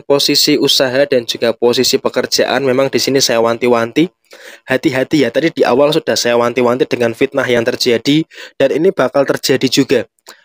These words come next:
di dalam posisi usaha dan juga di dalam posisi pekerjaan kamu. Karena apa? Memang di sini kamu akan mendapatkan pencapaian yang baik ya. Teman-teman Cancer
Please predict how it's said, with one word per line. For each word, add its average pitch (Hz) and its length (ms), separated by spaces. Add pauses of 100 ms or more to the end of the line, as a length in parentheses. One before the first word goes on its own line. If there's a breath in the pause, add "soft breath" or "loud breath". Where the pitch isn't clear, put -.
di - 160
dalam 123 320
posisi 127 480
usaha 123 560
dan 117 240
juga 123 340
di 120 140
dalam 113 400
posisi 117 720 (260 soft breath)
pekerjaan 117 640
kamu. 113 320
Karena 151 320
apa? 123 160
Memang 147 300
di 127 80
sini 139 160
kamu 180 320
akan 170 260
mendapatkan 131 480
pencapaian 147 640
yang 117 180
baik 123 320
ya. 107 160 (600 loud breath)
Teman-teman 143 400
Cancer 143 340